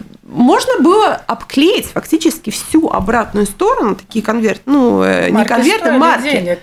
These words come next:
Speaker 1: Да,
Speaker 2: да.
Speaker 1: марки стоили денег, но в любом случае при помощи этих марок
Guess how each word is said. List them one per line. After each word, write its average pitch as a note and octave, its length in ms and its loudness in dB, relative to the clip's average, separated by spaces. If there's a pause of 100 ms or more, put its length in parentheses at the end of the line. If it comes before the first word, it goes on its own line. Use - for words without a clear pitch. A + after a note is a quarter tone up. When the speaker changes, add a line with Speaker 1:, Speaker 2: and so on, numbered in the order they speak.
Speaker 1:
Да, F#3+ 120 -6
Speaker 2:
да. A3 180 0
Speaker 1:
марки D#4+ 460 2
стоили B3 380 0
денег, A3 400 0
но C#4 80 2
в B3 60 4
любом C#4+ 260 4
случае - 380 -2
при B3+ 100 -6
помощи A3+ 360 -2
этих - 240 -8
марок F#4 300 2